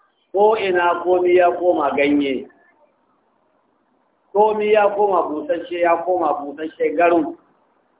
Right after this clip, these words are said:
Allah ya ce, "A hayaina ha," sai mu rayar da ita bayan bushewarta.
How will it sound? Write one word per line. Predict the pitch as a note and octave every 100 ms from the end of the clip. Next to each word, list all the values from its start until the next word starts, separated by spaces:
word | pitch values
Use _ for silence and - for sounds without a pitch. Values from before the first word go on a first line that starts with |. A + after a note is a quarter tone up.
| _ _ _ _ -
Allah | E3 E3 D3+
ya | D3 -
ce, |
"A | B2+ C3
hayaina | C3 C#3+ D3+ D3+ D3
ha," | C#3 C#3 -
sai | E3
mu | D#3 C#3
rayar | D#3 F3 F3+ F3+
da | D#3+
ita | D3+ E3 F#3
bayan | F3+ F3 E3+ E3+
bushewarta. | E3 E3+ D3 A#3+ - -